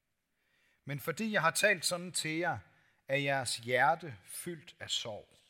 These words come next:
Men jeg siger jer sandheden. Det er det bedste for jer, at jeg går bort. For går jeg ikke bort, vil talsmanden ikke komme til jer. Men når jeg går herfra, vil jeg sende ham til jer.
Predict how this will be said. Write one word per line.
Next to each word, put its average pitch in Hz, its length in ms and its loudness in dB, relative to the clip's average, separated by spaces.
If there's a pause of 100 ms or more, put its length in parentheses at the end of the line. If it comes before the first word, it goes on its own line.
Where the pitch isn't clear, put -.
(2000)
Men 139 200 -4
jeg 147 120 2
siger 190 260 4
jer 196 140 8
sandheden. 135 600 -4 (840)
Det 127 60 -10
er 127 60 -8
det 123 100 -10
bedste 160 340 4
for 120 220 -2
jer, 139 180 2
at 120 60 -6
jeg 104 120 -12
går 104 120 -12
bort. 113 480 -6 (680)
For 147 100 -6
går 151 180 8
jeg 156 160 12
ikke 202 160 6
bort, 160 460 2
vil 139 120 -8
talsmanden 143 680 -2
ikke 196 280 -2
komme 143 380 -6
til 139 180 -8
jer. 147 220 -6 (920)
Men 147 160 -2
når 147 100 4
jeg 143 140 4
går 135 140 0
herfra, 160 640 0 (340)
vil 131 120 -8
jeg 120 100 -8
sende 127 300 -6
ham 110 180 -10
til 98 160 -16
jer. 92 180 -16